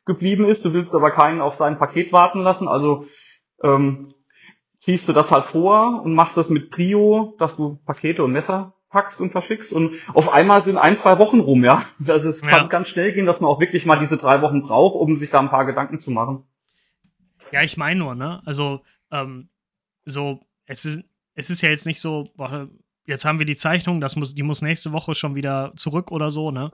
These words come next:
Speaker 2: sondern man hat halt wirklich einen Zeitraum
Speaker 1: Ja.
Speaker 2: von drei Wochen und drei Wochen Zeitraum in so einem Projekt sich für eine Zeichnung zu nehmen, ähm, finde ich schon ziemlich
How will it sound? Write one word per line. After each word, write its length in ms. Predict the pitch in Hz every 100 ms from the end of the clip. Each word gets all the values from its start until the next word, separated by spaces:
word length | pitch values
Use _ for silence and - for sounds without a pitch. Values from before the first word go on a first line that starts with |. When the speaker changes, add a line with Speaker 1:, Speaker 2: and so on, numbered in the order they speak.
| _
Speaker 2:
sondern 180 | - 139 139
man 20 |
hat 120 | 147
halt 180 | 151 143
wirklich 380 | 147 156 143 - _ _ _ _ -
einen 240 | 143 135
Zeitraum 420 | - 156 175 147
Speaker 1:
Ja. 120 | 165 -
Speaker 2:
von 160 | 143
drei 240 | 131 135 135
Wochen 240 | 151 151
und 240 | 120 127
drei 260 | 120 135 156
Wochen 260 | 151 - 143
Zeitraum 600 | 139 165 170 143 143 139
in 200 | 143 131
so 80 | 139
einem 140 | 147
Projekt 460 | - 139 151 - - _ _ _ _ _ _ _
sich 180 | - 143
für 140 | - 139
eine 200 | 160 151
Zeichnung 360 | 151 165 170
zu 160 | 143 127
nehmen, 340 | 131 135 147 - _ _ _ _ 135
ähm, 380 | 131 127 131 _ _
finde 280 | _ 151 151
ich 80 | 185
schon 380 | - 185 160 147 _
ziemlich 580 | - 160 156 151 - -